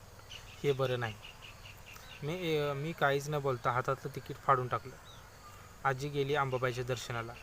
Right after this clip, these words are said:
मी मात्र तिथंच, तिथनंच हात जोडले. ढीग येता गिरवल्या तरीही अशी नीतिमत्ता येतेच असं नाही, हेच खरं. मित्रांनो, ही एक सत्य घटना होती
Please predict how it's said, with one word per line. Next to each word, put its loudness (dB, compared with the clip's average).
मी -2
मात्र -2
तिथंच, -4
तिथनंच -2
हात 6
जोडले. -4
ढीग 2
येता 2
गिरवल्या 0
तरीही 0
अशी 0
नीतिमत्ता -4
येतेच 0
असं 0
नाही, -2
हेच 0
खरं. -2
मित्रांनो, 0
ही 0
एक 0
सत्य 0
घटना 0
होती -2